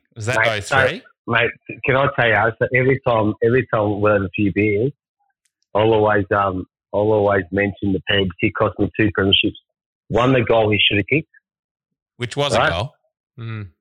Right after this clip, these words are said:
Speaker 3: But he did kick. He did
Speaker 2: Wow.
Speaker 3: kick.
Speaker 2: You know what? You're a key forward. You get paid shitloads,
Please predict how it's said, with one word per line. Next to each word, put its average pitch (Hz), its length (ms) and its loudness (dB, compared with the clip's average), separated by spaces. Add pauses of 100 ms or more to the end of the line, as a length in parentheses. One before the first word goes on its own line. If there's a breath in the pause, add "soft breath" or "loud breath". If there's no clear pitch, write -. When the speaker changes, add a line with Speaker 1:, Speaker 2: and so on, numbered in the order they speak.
Speaker 3:
But 139 80 -4
he 131 80 -4
did 143 240 -4
kick. 135 420 -6
He 143 160 0
did 143 220 0
Speaker 2:
Wow. 113 400 2
Speaker 3:
kick. - 60 -16 (260)
Speaker 2:
You 139 80 0
know 156 140 0
what? 196 240 0 (680)
You're 151 340 2
a 226 40 -4 (120)
key 175 240 2
forward. 120 280 2
You 131 80 0
get 208 140 0 (120)
paid 160 220 0
shitloads, 127 320 -2